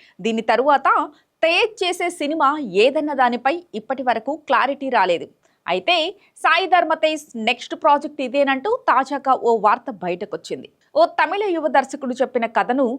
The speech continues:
సాయి ధర్మ తేజ్ గ్రీన్ సిగ్నల్ ఇచ్చినట్లు తెలుస్తోంది. వినూత్నమైన ప్రేమ కథతో తెరకెక్కనున్న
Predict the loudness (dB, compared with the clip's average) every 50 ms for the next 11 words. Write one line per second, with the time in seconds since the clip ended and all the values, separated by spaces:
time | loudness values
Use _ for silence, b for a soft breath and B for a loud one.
0 | B B B -8 -2 0 0 0 2 2 2 2 2 0 -2 0 2 0 0 0
1 | -2 -6 -6 -4 -2 -2 -2 -2 -4 -6 -8 -6 -4 -4 -4 -6 -6 -8 -10 -8
2 | -8 -8 -8 -6 -8 -8 -8 _ -10 -10 -10 -10 -8 -8 -8 -8 -10 -14 -20 _
3 | _ -2 0 2 2 0 0 0 0 0 0 0 2 2 2 2 0 0 0 0
4 | 0 0 -2 -4 -6 -8 -8 -6 -6 -6 -4 -2 -2 -2 0 -2 -4 -2 -4 -4
5 | -4 -2 -2